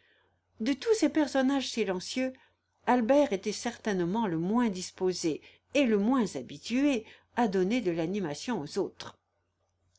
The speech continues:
Le chapelain était si dévoué à ses maîtres et si respectueux envers le chef de la famille qu'il n'ouvrait guère la bouche sans y être sollicité par un regard du comte Christian.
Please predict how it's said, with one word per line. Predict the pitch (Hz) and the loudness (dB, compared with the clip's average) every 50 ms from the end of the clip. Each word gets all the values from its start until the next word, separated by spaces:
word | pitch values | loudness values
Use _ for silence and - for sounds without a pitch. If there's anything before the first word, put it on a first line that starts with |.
| _ _ | _ _
Le | 160 165 | -8 -6
chapelain | 156 - - 190 180 - 202 196 175 160 147 147 | -4 -2 -2 -2 -2 -2 -2 -2 0 0 0 -2
était | 165 - - 185 180 | -2 -4 -4 -6 -6
si | - - - 262 233 | -6 -2 -2 0 2
dévoué | 220 226 220 196 196 214 220 214 180 156 151 | 2 2 2 2 2 2 4 4 4 4 2
à | 151 | -2
ses | - - 202 196 | -4 -4 -4 -2
maîtres | 202 233 262 269 247 254 - - 180 - - - - - - - | 0 0 0 0 0 -2 -6 -10 -12 -12 -14 -16 -20 -20 -4 -2
et | 190 185 | -2 0
si | - - - 170 | 0 -4 -6 -6
respectueux | 165 - 202 254 247 - - - 233 233 - - - 233 240 262 240 190 | -6 -4 -4 -4 -4 -4 -6 -6 -6 -6 -8 -8 -6 -2 0 2 2 2
envers | 160 160 160 196 196 170 139 | 0 0 -2 -2 -2 -4 -4
le | 131 | -8
chef | 143 - - 170 165 175 | -10 -8 -6 -6 -6 -6
de | 185 175 | -6 -4
la | 185 190 185 | -4 -4 -4
famille | - 226 226 233 262 302 311 285 247 226 214 - - - - _ _ - | -4 -2 0 2 4 4 4 4 4 0 -4 -6 -12 -20 -20 _ _ -4
qu'il | - 277 254 247 247 | -2 2 4 4 6
n'ouvrait | 262 302 285 269 262 269 247 | 6 4 2 2 0 0 0
guère | 226 277 285 262 262 | 2 0 0 2 2
la | 262 262 247 | 2 0 0
bouche | 220 233 277 294 330 330 - - - - | 0 0 0 0 0 0 -2 -6 -10 -10
sans | - - - - 196 220 214 - | -10 -8 -6 -4 -4 -4 -4 -2
y | 240 247 262 | -2 0 0
être | 269 269 262 - 226 | 0 0 -2 -2 -6
sollicité | 220 - - 226 220 220 208 - 247 247 240 - 311 311 311 | -6 -4 -4 -4 -2 -4 -4 -4 -6 -6 -4 -4 -4 -2 0
par | - 285 262 247 | 0 0 0 2
un | 247 240 | 0 -2
regard | 226 233 233 226 240 240 240 233 233 202 | -2 -2 -4 -2 -2 -2 -2 -2 -4 -6
du | 208 196 | -8 -8
comte | - - 202 196 190 - | -4 -4 -2 -2 -4 -6
Christian. | - - - 165 - - - - - - | -10 -14 -12 -12 -12 -12 -10 -10 -10 -10